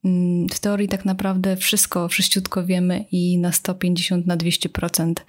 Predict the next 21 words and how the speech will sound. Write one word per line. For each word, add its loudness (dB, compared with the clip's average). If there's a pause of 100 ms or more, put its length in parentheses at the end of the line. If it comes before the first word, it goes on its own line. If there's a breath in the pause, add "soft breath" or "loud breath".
wiemy, 2
co -4
powinniśmy 0
zrobić, -2
jak -2
postąpić 0
i -8
tak 0
dalej. 0
Natomiast 0
gorzej 0
jest 0
z -2
praktyką -2
i, 0
i 0
ciągle 2
odkładamy, 0
ciągle 2
nie 2
zaczynamy. 0